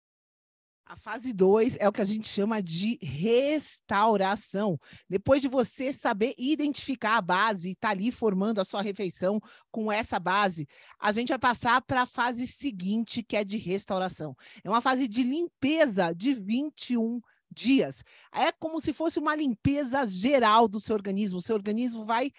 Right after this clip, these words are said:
resetar. Vai ser zerado. É como se a gente fosse lá no computador,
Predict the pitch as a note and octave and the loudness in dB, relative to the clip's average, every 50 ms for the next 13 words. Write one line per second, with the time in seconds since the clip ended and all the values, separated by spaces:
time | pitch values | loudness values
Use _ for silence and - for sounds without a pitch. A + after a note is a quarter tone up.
0 | - - _ _ _ F3 A#3+ G4 A#4 - - F#4 F4+ - B3 G3+ E3+ D3 - _ | -20 -20 _ _ _ -2 0 0 -2 -2 -6 -8 -6 -4 -4 -4 -4 -4 -10 _
1 | _ _ _ _ _ - - C4+ E4 - - E4 C#4+ B3+ C#4+ C4 A3+ G#3+ G#3 G3 | _ _ _ _ _ -2 -2 -2 -2 -2 -4 -6 -2 -2 0 4 4 4 4 4
2 | G#3 G#3 - C4 C4+ C4 E4+ C4+ - - D4+ - - D4 C#4 C#4 C4 C#4+ B3+ C4 | 2 -2 0 -4 -2 -2 -2 -4 -2 -2 -2 0 0 -2 -2 -2 -4 -4 -6 -2
3 | - C#4 A#3 G#3 A3 B3+ C4+ C#4+ | 0 0 2 4 6 6 6 6